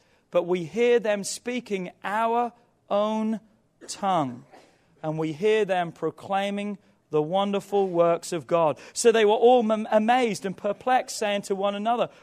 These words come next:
"What could this mean?" And others mocked and said, "Oh, they're drunk, they're full of new wine."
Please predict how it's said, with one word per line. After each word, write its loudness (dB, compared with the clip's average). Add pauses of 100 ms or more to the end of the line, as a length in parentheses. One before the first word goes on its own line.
"What 2
could -2
this -4
mean?" -2 (160)
And 0
others 4
mocked 0
and -8
said, -4 (460)
"Oh, 0 (480)
they're -6
drunk, -4
they're -4
full 2
of 0 (240)
new -4
wine." 0